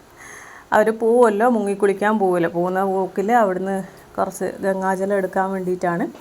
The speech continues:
ആ, ഞങ്ങൾ എടുത്തിട്ടുണ്ടായിരുന്നു. ഇപ്പോഴല്ല, ഒരു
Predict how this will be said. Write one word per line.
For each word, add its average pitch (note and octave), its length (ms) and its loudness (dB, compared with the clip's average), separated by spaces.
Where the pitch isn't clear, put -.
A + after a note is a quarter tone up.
ആ, F#3 40 2
ഞങ്ങൾ A#3+ 320 4
എടുത്തിട്ടുണ്ടായിരുന്നു. G#3 760 2
ഇപ്പോഴല്ല, A3 720 2
ഒരു G3 260 2